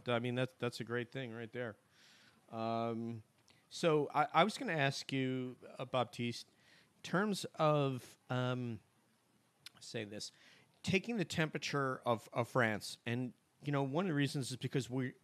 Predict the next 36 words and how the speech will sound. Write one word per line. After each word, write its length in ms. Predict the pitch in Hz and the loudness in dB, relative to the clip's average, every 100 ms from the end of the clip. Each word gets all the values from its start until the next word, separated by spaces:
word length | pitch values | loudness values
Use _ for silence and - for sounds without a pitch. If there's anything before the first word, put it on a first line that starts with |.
| - - _ _ | -20 -20 _ _
you 480 | - 123 160 170 160 - | -6 2 4 4 2 -2
are 180 | - 135 | 0 0
sort 340 | - - 156 156 | 0 4 6 6
of 140 | 123 - | 2 6
our 180 | 135 135 | 6 6
link 280 | 131 147 - | 4 2 0
to 100 | 139 | -2
France 400 | - 131 139 127 | 2 2 2 -2
at 100 | - | -2
this 140 | 117 | -6
point. 380 | - 127 117 120 | 0 0 0 0
I 140 | 131 127 | 2 4
hope 320 | 135 135 - _ | 6 4 2 _
that 320 | 117 127 120 117 _ _ _ | -2 2 2 0 _ _ _
some 280 | - 143 143 | -4 0 2
of 140 | 135 | 0
your 220 | 127 123 113 - | 0 -2 -4 2
colleagues 720 | 135 131 135 131 127 117 - - | 6 6 6 4 2 -2 -12 -4
and, 300 | 127 120 120 196 _ | -2 -2 -6 -12 _
and, 340 | 120 117 117 101 _ _ _ | -4 -4 -6 -10 _ _ _
uh, 220 | 123 120 78 - | -8 -8 -12 -10
compatriots 640 | 127 123 131 - 131 - | -2 2 2 0 -4 -4
and 100 | 117 | -6
friends 320 | 127 127 117 | -2 -2 -2
will 220 | 120 113 _ - - _ _ | -2 -4 _ -20 -20 _ _
come 160 | - 120 | -2 2
out, 300 | 120 123 123 | 6 6 6
and, 160 | 120 117 | 4 0
and 240 | 113 117 | -4 2
by 140 | 127 | 2
the 100 | 123 | 2
way, 260 | 120 123 120 | 2 2 2
you 180 | 110 113 | -2 -4
can 220 | - 117 | -4 -6
sort 280 | - 135 127 | -2 0 0
of 160 | 113 | 0